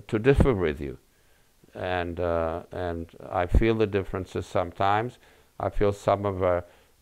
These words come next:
totally incongruous and improper, but it's a democratic society. I'll never forget there was a time, I think, near Chicago, many, many years ago, where some Nazis were,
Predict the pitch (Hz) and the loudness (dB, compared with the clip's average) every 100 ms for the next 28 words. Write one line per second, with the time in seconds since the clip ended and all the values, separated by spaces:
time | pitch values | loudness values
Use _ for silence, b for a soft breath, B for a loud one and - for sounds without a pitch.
0 | _ _ _ _ _ _ - 135 139 127 | _ _ _ _ _ _ 2 4 4 0
1 | 120 113 110 113 113 107 104 104 101 98 | 0 2 0 0 -2 -4 0 2 2 2
2 | 101 110 - 107 98 95 - 98 92 - | 4 2 2 -4 -2 -4 2 4 4 4
3 | 117 131 b b b b b 107 104 - | 2 0 b b b b b -2 -2 -4
4 | 101 107 104 104 107 107 110 113 - - | 0 0 0 0 2 2 2 -6 -8 -14
5 | - 135 147 120 69 b b b b - | -4 -2 -2 -4 -10 b b b b -6
6 | 98 110 101 104 101 117 - 110 107 107 | -4 -4 -4 -2 2 2 4 0 0 -2
7 | 104 - 107 104 101 - 104 98 104 - | -8 0 0 2 -2 -2 -4 -2 -4 -2
8 | 104 - 123 135 98 95 104 b b b | -4 6 6 6 6 4 2 b b b
9 | b - 135 135 117 110 101 107 139 123 | b 0 2 4 2 2 2 2 2 2
10 | 92 92 101 101 - 101 92 107 143 - | 4 4 4 2 2 -2 2 4 2 0
11 | 101 95 - 92 95 95 | -4 -4 -4 0 0 0